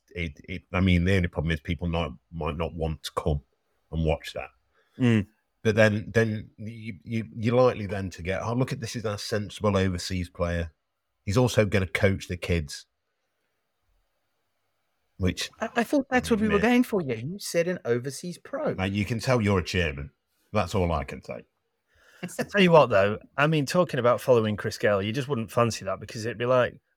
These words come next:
Speaker 2: drop kicking a rugby ball into the fucking
Speaker 1: <laughs>
Speaker 2: Pacific Ocean, wouldn't it? <laughs> After he's been in there, <laughs> that'd be an absolute shocker. Right, anyway,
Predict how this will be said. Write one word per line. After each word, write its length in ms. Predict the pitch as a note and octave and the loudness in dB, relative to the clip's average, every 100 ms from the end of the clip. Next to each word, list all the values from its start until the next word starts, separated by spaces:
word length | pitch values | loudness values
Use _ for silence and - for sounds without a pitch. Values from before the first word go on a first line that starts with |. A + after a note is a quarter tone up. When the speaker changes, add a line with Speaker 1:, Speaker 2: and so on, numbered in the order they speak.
| - | -4
Speaker 2:
drop 320 | A2 D3 - | 2 2 2
kicking 300 | - - A2+ | -6 -4 0
a 60 | A2 | 2
rugby 340 | B2+ D3+ A2+ | 2 2 2
ball 240 | G2 G2+ | 4 4
into 160 | G2+ G#2 | 2 0
the 80 | A2 | -4
fucking 380 | - A#2 - G#2 | -4 -4 -4 -2
Speaker 1:
<laughs> 80 | E3+ | -2
Speaker 2:
Pacific 420 | A2+ - A2 A2 | -2 -8 -4 4
Ocean, 380 | C#3 D3+ - G#2+ | 4 4 -2 -4
wouldn't 200 | D3+ A2 | -2 -2
it? 100 | - | -2
<laughs> 40 | |
After 280 | - - A#2+ - | -4 -2 -4 -2
he's 220 | D3 - | -2 -2
been 140 | A2+ | -4
in 120 | A2 | -6
there, 220 | G2+ G2+ - _ - | -4 -6 -6 _ -20
<laughs> 200 | _ - | _ -4
that'd 320 | G#3 - E3 | -4 -4 -10
be 60 | G3 | -2
an 140 | D#3 - | -2 -2
absolute 520 | E3 - E3 - D3 | -10 -4 -4 -4 -6
shocker. 520 | - F3 - - - - - - - - _ - | -2 -2 -2 -12 -14 -16 -20 -20 -20 -20 _ 2
Right, 260 | C#3 C3+ | 4 4
anyway, 420 | D3+ E3 B2 F#2 | 2 0 0 -2